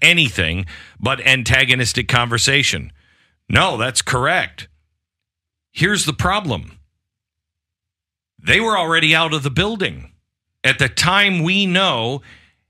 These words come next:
him now on camera, we have the videotape.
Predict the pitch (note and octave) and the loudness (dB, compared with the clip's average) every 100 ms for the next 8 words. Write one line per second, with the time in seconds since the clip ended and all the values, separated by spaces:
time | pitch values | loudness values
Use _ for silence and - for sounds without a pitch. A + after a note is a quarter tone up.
0 | _ - C3+ F3 F3 - - B2+ E3+ F3+ | _ -2 2 2 2 -6 0 2 4 2
1 | F3+ C3+ E3 G3+ G3+ - F#3+ F#3 G#2 F#2+ | -2 -4 -2 -2 -4 -2 0 0 0 -2
2 | C3 B2 G2+ C#3+ C#3+ G#2+ A#2 G#2+ F3+ F#3+ | -2 -2 0 2 0 0 -4 -2 0 0
3 | C3+ F#2+ - D#2+ F2+ | 0 -2 -2 -2 -4